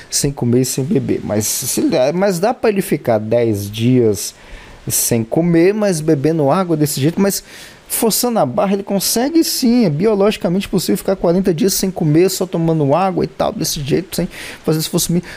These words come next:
Os caras fazem uma ginástica científica. Não, gente, peraí. <laughs> O,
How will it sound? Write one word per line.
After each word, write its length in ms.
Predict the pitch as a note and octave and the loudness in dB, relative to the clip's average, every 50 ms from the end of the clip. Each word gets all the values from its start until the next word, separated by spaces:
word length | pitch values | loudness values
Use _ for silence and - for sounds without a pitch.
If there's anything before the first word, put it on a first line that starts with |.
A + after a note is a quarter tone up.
| - - | -12 -8
Os 80 | - - | -6 -2
caras 180 | - F4 E4+ | -2 0 0
fazem 220 | - E4+ F4 D4+ E4+ | 0 0 2 2 2
uma 80 | C4 | 2
ginástica 1040 | A3 A3+ C4 C4 B3+ A#3+ A#3 A#3+ C4 B3+ - - C#4 - - - B3+ B3+ B3+ B3+ B3+ B3+ A3+ | 2 2 2 2 2 0 0 0 0 0 0 0 -2 -4 -2 -2 0 2 2 2 2 0 0
científica. 640 | - - - C4 A3+ - - C4 A3+ - A#3 G#3+ | 0 0 0 -2 -2 0 0 0 0 0 0 0
Não, 480 | A3 A3 A3+ B3 C4 D#4 F#4+ A4 G#4+ F4+ | 2 2 2 4 2 2 2 2 2 4
gente, 240 | B3 C3+ A2 - - | 4 2 2 0 -2
peraí. 680 | - - F4+ A4 G4 D#4 C#4 - E4 F#4 E4+ C4+ - - | -2 0 2 4 4 4 4 4 4 4 4 2 0 -2
<laughs> 840 | - C3 - C#3 B2+ A#2+ A#2 G#2+ - D3+ - - - - - - - | -4 -4 -2 0 0 0 0 -2 -4 -10 -14 -12 -12 -12 -10 -6 -4
O, 140 | - - | -4 -4